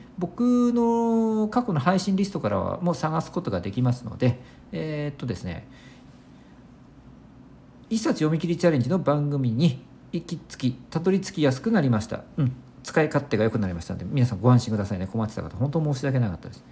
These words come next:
で、ただしなんですが、これね、いつまでも一般公開をするつもりは僕の方にはなくて、読書祭りが終わったら、また、えーと、ロックをかけようかな。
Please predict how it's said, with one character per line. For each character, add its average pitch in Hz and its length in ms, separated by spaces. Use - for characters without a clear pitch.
で、 131 120
た 277 160
だ 311 140
し 180 340
な 139 100
ん 131 80
で 98 60
す - 120
が、 123 260
こ 139 120
れ 135 80
ね、 - 220
い 147 80
つ 233 140
ま 294 140
で 277 100
も 262 460
一 180 120
般 254 160
公 277 140
開 170 180
を 107 100
す - 140
る 131 80
つ 127 140
も 131 100
り 135 80
は 127 60
僕 117 220
の 226 80
方 240 140
に 131 80
は 85 80
な 117 140
く - 100
て、 117 340
読 131 220
書 240 140
祭 311 300
り 143 40
が 104 120
終 175 180
わ 196 60
っ - 20
た 233 100
ら、 208 340
ま 208 80
た、 240 240
え 160 760
ー - 40
と、 76 120
ロ 110 120
ッ 240 60
ク 180 80
を 139 60
か 110 120
け 143 100
よ 120 60
う - 20
か 101 80
な。 107 180